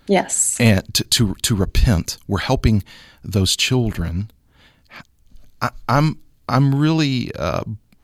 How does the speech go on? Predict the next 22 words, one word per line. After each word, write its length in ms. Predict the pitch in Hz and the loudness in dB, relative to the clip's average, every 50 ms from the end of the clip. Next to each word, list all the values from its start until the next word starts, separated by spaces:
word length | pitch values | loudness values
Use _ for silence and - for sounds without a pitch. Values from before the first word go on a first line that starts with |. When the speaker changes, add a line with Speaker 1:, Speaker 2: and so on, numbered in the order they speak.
| - - - | -16 -10 -8
Speaker 2:
uh, 100 | - - - - _ _ - - - _ _ _ | -8 -8 -8 -10 _ _ -20 -20 -20 _ _ _
my 220 | - 113 110 110 | -2 0 2 2
head 180 | 104 104 117 120 | 2 2 2 2
is 100 | 117 - | 2 2
spinning 400 | - - - 135 147 - 151 92 | 0 0 -2 -2 -2 -2 -4 -4
right 140 | 87 90 | -4 -4
now 140 | - 85 87 | -2 -2 -4
thinking 300 | 87 - 107 95 - 101 | -2 -2 -4 -4 -2 -2
about 220 | 101 95 95 - - - - - - - | 0 0 -2 -4 -6 -18 -20 -20 -16 -12
how 160 | - - 185 | -8 -8 -6
do 180 | - - 190 170 | -4 -4 -4 -2
we 180 | 160 156 143 | 0 -2 -2
do 180 | 123 135 147 160 | 0 -2 -2 -2
that? 160 | - - 123 | -2 -4 -4
How 200 | - - 120 131 | -4 -2 -2 -2
do 100 | 151 160 | -2 -2
we 120 | 165 170 | -4 -4
help 280 | 147 - - - - - | -4 -4 -6 -6 -4 -4
that 140 | - 87 - | -4 -4 0
woman? 240 | - 98 87 85 85 | 0 0 2 2 2
And, 160 | 90 98 - | 0 0 2
and, 220 | 110 107 104 98 | 4 2 2 2